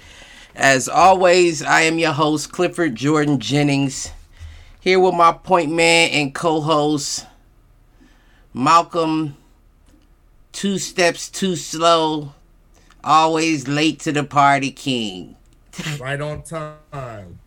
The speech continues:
Speaker 2: What's going on, Cliff?
Speaker 1: Nah, shit. How you feeling?
Speaker 2: Man, glad it's the weekend. Glad it's the weekend.
Speaker 1: I know that's right. Shit. They only last five minutes.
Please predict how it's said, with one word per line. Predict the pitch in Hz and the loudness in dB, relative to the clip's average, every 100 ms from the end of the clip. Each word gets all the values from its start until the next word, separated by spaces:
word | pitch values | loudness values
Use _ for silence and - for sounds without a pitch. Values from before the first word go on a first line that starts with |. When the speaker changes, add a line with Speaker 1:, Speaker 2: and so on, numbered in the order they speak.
| _ - | _ -16
Speaker 2:
What's | 135 | -16
going | 147 151 143 131 | -12 -10 -10 -12
on, | 113 | -14
Cliff? | 127 123 127 139 - | -14 -12 -12 -12 -4
Speaker 1:
Nah, | 127 123 | 0 0
shit. | 120 135 135 139 | 0 -2 0 2
How | 135 | 0
you | 139 | -2
feeling? | 135 131 120 101 110 _ _ _ _ _ | -4 -4 -4 -6 -12 _ _ _ _ _
Speaker 2:
Man, | 101 104 107 110 117 135 _ - | -20 -20 -18 -18 -20 -20 _ -20
glad | 113 113 | -20 -20
it's | 110 - | -20 -20
the | 120 | -20
weekend. | 110 101 - 95 92 92 | -18 -20 -20 -20 -20 -20
Glad | 101 98 | -20 -20
it's | 101 - | -20 -20
the | |
weekend. | 107 104 95 - 101 | -20 -20 -20 -20 -10
Speaker 1:
I | 147 180 | -8 -4
know | 170 | -2
that's | 175 135 131 | -2 -2 -4
right. | 131 143 156 - - - - - - | 0 0 -2 -8 -20 -20 -20 -20 -20
Shit. | - - 139 139 120 - - - - | -18 -8 -2 0 -2 -6 -16 -20 -14
They | 120 135 | -4 0
only | 147 | 0
last | 147 160 156 - | 2 4 2 0
five | 151 143 139 | 2 4 4
minutes. | 147 170 147 123 - | 2 0 0 -2 -6